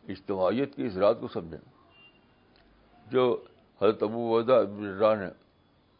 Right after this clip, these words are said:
اپنے الفاظ میں بیان کی تھی کہ اپنے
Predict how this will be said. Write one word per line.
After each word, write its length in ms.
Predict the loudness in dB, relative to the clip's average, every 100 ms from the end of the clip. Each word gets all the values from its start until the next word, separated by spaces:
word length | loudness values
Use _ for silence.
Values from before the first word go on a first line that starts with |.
| _ _ _ _ _ _ _ -12
اپنے 260 | -8 0 0
الفاظ 320 | 2 0 0
میں 160 | -6 -12 -8
بیان 180 | -4 -4
کی 140 | -6 -16
تھی 160 | -18 -20 _ -20 -20 -20 -20 -20 -20 -20 -20 -20 -20 -20 -20 -20 -20 -20 _ _ _ _ _ _ _ _ _ _ _ _ _ _ _ _ _ _ _ _ _ _ _ _ _ _ _ _ -10
کہ 100 | -4
اپنے 480 | -2 -4 0 0